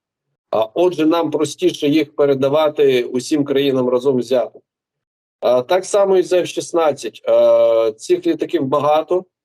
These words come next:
і їх буде простіше з них формувати ескадрилії.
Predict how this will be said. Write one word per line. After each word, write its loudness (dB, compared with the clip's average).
і 0
їх 2
буде 0
простіше -2
з -6
них 0
формувати 2
ескадрилії. -2